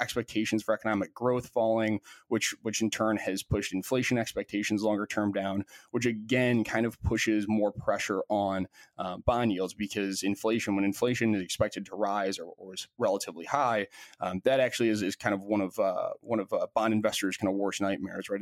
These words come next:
It's, it's, it's their worst enemy. And so you've got, again, you know, a confluence of factors that are really kind of pushing yields, um, to, to unprecedented levels, literally record low levels. You've got the ten-year U S Treasury yield that broke below,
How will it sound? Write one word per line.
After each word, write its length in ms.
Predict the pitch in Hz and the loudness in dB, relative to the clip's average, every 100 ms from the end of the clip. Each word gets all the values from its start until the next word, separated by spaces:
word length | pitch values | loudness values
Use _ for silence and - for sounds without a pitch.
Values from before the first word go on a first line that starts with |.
| - | -8
It's, 140 | 110 | -12
it's, 240 | - - 98 | -10 -6 -4
it's 140 | 95 | -2
their 120 | 98 | 0
worst 280 | 95 92 - | 0 0 0
enemy. 400 | 98 107 92 90 - - - - | 2 2 2 -4 -14 -20 -10 -2
And 120 | 117 | 2
so 120 | 135 | 2
you've 100 | 127 | 4
got, 140 | 131 | 2
again, 340 | 113 117 117 104 | 2 2 4 4
you 140 | 101 | 4
know, 140 | 101 95 | 2 -2
a 40 | |
confluence 440 | - 113 117 110 | 0 0 2 0
of 80 | 98 | 0
factors 520 | - 104 107 - 104 | 0 2 2 0 -2
that 80 | 101 | 0
are 80 | 95 | -2
really 220 | 104 101 | 0 -2
kind 140 | - 92 | -2 -4
of 120 | - | -2
pushing 380 | 107 104 107 98 | -2 0 0 0
yields, 480 | 101 98 92 - - - - | 0 -2 -4 -8 -16 -20 -12
um, 240 | - 95 - | -4 -4 0
to, 200 | 123 107 | 0 2
to 320 | 113 113 101 | 2 2 2
unprecedented 540 | 123 120 117 113 110 104 | 2 4 2 2 2 2
levels, 320 | 101 90 92 | 2 0 -2
literally 200 | 107 101 | -2 2
record 340 | 104 101 107 | 0 0 -2
low 100 | 101 | 0
levels. 360 | 98 98 92 92 | 2 0 -2 -8
You've 100 | 95 | -6
got 160 | 92 | -6
the 120 | 95 95 _ _ | -8 -12 _ _
ten-year 300 | - 120 107 | -2 2 4
U 140 | 104 101 | 4 2
S 100 | 98 | 2
Treasury 320 | 110 104 98 | 0 0 0
yield 160 | 98 98 | 0 0
that 100 | - | 0
broke 260 | 92 95 | 0 2
below, 420 | 95 98 98 92 | 2 4 4 0